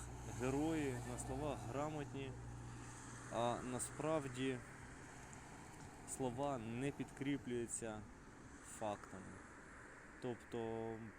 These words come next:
Я ж не спорю, що на електронному зажиганні мотоцикл погано їде. На двох комутаторах вазовських буде воно їхати нормально. Тільки от акумулятор буде катастрофічно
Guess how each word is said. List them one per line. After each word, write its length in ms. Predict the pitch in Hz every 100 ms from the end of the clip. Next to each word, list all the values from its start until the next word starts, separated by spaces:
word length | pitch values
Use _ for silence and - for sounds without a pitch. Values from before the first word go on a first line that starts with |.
| - - - - - - - - - -
Я 120 | 151
ж 100 | 160
не 120 | 165 151
спорю, 500 | - - 170 143 117
що 520 | - 120 110 107 104 101 101 - - 104
на 420 | 110 113 110 107 104 - - - -
електронному 600 | 120 117 - 120 107 101
зажиганні 760 | 101 98 123 147 147 135 113 104 - - - - -
мотоцикл 520 | 110 110 113 139 - 110 -
погано 380 | 107 113 113 107
їде. 340 | 90 92 92 87 - - - - 143
На 100 | 175
двох 260 | 165 180 -
комутаторах 840 | 170 151 143 147 143 - 120 -
вазовських 680 | 117 127 117 110 - - 104 - - 98 98 110 104
буде 200 | 131 123
воно 220 | 113 113
їхати 340 | 113 120 117 107
нормально. 420 | 107 110 95 92 - - - - - -
Тільки 220 | 196 -
от 360 | 180 170 160 156
акумулятор 680 | - 156 151 147 143 139 123
буде 280 | 123 120
катастрофічно 720 | 117 127 127 - 120 120 117